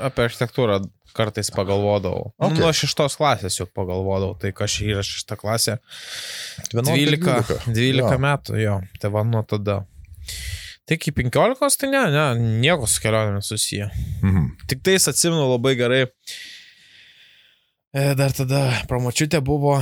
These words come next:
Speaker 1: ir jinai pasakodavo, kaip jinai savaitę laiko plaukia su draugais baidarėm. Man tada irgi va buvo, buvau paauglys.
Speaker 2: Mhm.
Speaker 1: Ir aš taip galvoju,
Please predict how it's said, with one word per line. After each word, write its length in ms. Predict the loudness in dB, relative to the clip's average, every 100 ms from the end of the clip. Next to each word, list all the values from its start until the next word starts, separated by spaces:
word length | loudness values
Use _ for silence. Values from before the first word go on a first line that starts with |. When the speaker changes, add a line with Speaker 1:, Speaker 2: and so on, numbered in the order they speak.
| 0
Speaker 1:
ir 260 | 0 2 2
jinai 380 | 4 4 2 4
pasakodavo, 720 | 4 4 2 0 2 2 2
kaip 220 | 2 0
jinai 540 | 0 0 2 2 2 0
savaitę 600 | 0 -2 0 0 -2 -4 -4
laiko 840 | -2 0 2 0 0 0 2 0 -2 -4
plaukia 600 | -2 0 0 -2 -4 -2
su 160 | -2 -4
draugais 480 | -2 -2 -2 -2 -2
baidarėm. 600 | -2 0 2 0 -2 -8 -14 _ -20 _
Man 220 | -8 -6
tada 240 | -4 -4 -2
irgi 220 | -2 -2
va 60 | -2
buvo, 200 | -2 -2 -4 -6
buvau 200 | -4 -2 -2
paauglys. 520 | -2 -2 -2 -2 0
Speaker 2:
Mhm. 300 | 4 4 4 0
Speaker 1:
Ir 100 | -8
aš 140 | -8
taip 220 | -8 -14 -10
galvoju, 500 | -8 -6 -4 -4